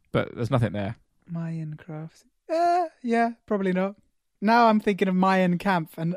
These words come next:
Speaker 2: I've, if I'm not gonna get cancelled by the Mayans
Speaker 1: Whoa.
Speaker 2: for that.
Speaker 1: John, you're on a one-way ticket to cancel town. What are you gonna say next? It's a good job I can't see your bookshelf in the background of this Zoom call.
Speaker 2: <laughs>
Speaker 1: Fuck it out. I Hate the Mayans by Hon Jarris.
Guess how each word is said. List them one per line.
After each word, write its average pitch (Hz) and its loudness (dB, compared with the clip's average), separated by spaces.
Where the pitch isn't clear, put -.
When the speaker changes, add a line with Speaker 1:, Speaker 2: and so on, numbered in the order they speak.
Speaker 2:
I've, 196 2
if 202 4
I'm 240 6
not 269 8
gonna 254 4
get 240 4
cancelled 220 4
by 214 4
the 220 6
Mayans 208 6
Speaker 1:
Whoa. 156 -2
Speaker 2:
for 196 0
that. 175 4
Speaker 1:
John, 269 6
you're 269 6
on 262 6
a 240 4
one-way 240 2
ticket 233 0
to 185 0
cancel 220 0
town. 123 -2
What 294 -4
are 320 -2
you 285 -2
gonna 262 2
say 277 2
next? 285 0
It's 170 -4
a - -10
good 254 -2
job 262 2
I 175 2
can't 185 2
see 165 -2
your 165 2
bookshelf 156 2
in 123 0
the 120 0
background 117 -2
of 110 -4
this 110 -4
Zoom 113 2
call. 113 0
Speaker 2:
<laughs> - -6
Speaker 1:
Fuck - -10
it 131 -4
out. 156 -4
I 160 6
Hate 165 0
the 160 2
Mayans 151 2
by 139 0
Hon 139 2
Jarris. 139 4